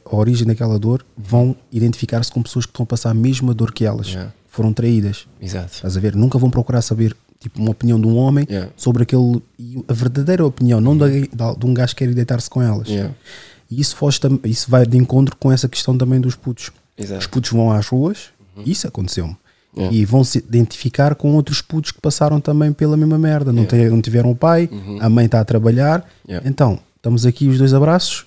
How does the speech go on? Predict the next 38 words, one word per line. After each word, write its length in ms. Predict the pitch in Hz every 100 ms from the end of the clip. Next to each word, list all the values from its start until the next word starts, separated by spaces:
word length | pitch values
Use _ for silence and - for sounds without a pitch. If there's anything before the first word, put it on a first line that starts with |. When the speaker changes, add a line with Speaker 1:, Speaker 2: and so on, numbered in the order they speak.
| _
Speaker 1:
e, 540 | 165 175 180 180 180 214 _
e 100 | 127
o 40 |
que 120 | 123
ele 120 | 160 151
faz 300 | - 135 -
que 100 | 127
é 40 |
ilegal, 460 | 123 120 139 175 196
eu 80 | 165
também 180 | 175 170
vou 140 | 170
fazer. 380 | 170 180 165 160 - _
Speaker 2:
Pois. 300 | - 92 - - _ _ _ _
Speaker 1:
Porquê? 260 | - 143 104
Porque 220 | - -
atrai 220 | 104 113
raparigas, 640 | 104 113 160 185 180 180 -
que 160 | -
naquela 280 | 110 101 113
idade 280 | 113 107 90 - -
é 80 | 104
o 40 |
que 60 | 90
tu 60 |
queres 160 | - 104
fazer. 220 | 107 110 156
Speaker 2:
Exato, 220 | 202 -
exato. 280 | 98 92 95 - _ _ _
Speaker 1:
E, 640 | 160 180 180 180 180 180 -
e 80 |
vais 180 | 156 180
ter 80 | -
dinheiro. 380 | 170 185 170 156 - _ _
Com 120 | -
uma 100 | 104
certa 260 | 104 117 117
idade, 280 | 139 175